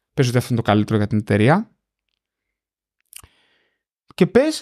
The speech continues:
και το τι θα κάνεις. Επειδή όντως αυτό δεν είναι επιλογή κάτι που έχουν ευθύνη αυτοί οι υπάλληλοι, εμείς θα κάνουμε το κάτι παραπάνω, θα τους δώσουμε ένα μήνα παραπάνω, ε, αποζημίωση. Θα κάνουμε αυτό για να μπορέσουμε να βοηθήσουμε αυτά τα άτομα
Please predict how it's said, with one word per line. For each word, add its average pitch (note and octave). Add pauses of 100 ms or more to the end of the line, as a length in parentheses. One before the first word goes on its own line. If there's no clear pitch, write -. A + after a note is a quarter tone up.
(180)
και -
το A3
τι A3
θα G#3+
κάνεις. A2+ (680)
Επειδή D#3 (380)
όντως B2+
αυτό G#2 (380)
δεν B3
είναι C3+
επιλογή G#2
κάτι G2+
που -
έχουν G#2+
ευθύνη A2
αυτοί A2
οι A2+
υπάλληλοι, A#2 (440)
εμείς E3 (260)
θα F3
κάνουμε F3+
το D#3
κάτι D3+
παραπάνω, C#3 (220)
θα D3
τους B2+
δώσουμε B2+
ένα A2+
μήνα G#2+
παραπάνω, F#2+ (180)
ε, -
αποζημίωση. D3+ (1200)
Θα -
κάνουμε A#2+
αυτό G#2
για A2+
να G#2
μπορέσουμε G#2
να A2+
βοηθήσουμε A2+
αυτά A#2+
τα A#2
άτομα A#2